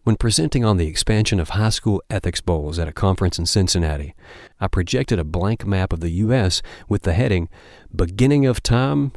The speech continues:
to two thousand three." Ethics bowls are similar to traditional debates, except participants are not required to disagree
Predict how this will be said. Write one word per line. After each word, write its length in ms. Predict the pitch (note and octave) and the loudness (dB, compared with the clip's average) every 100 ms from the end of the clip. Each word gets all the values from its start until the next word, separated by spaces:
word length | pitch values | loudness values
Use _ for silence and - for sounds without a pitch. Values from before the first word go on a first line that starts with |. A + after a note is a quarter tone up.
| - | -6
to 100 | E2+ | -6
two 220 | - - | 2 2
thousand 420 | A#2+ A#2 A2 F#2+ F#2+ | 4 4 4 4 2
three." 380 | F2+ C#2+ C#2+ - - _ _ _ - | -2 -4 -8 -14 -20 _ _ _ -12
Ethics 320 | A#2+ A#2+ - | -8 -8 -8
bowls 380 | G#2+ B2 B2+ B2 | -6 -6 -8 -8
are 180 | F2+ | -6
similar 420 | D#2+ - G#2 A2 G#2+ | -4 -4 -4 -4 -6
to 180 | - F#2+ | -6 -6
traditional 540 | - D#2+ F#2+ - F#2+ | -6 -6 -6 -6 -8
debates, 500 | E2 E2 F2 - - - - - - | -8 -8 -8 -8 -10 -12 -20 -20 -14
except 420 | G#2 - B2+ - | -4 -2 -2 -2
participants 680 | G2+ - C3 - B2+ A2+ | -2 -2 -4 -4 -4 -4
are 80 | F#2 | -4
not 180 | F2+ F#2 | -4 -6
required 400 | - - D#2+ E2+ | -10 -10 -8 -8
to 80 | E2 | -10
disagree 680 | D#2+ D2+ G2 G2+ C2+ F2+ | -8 -8 -8 -8 -8 -8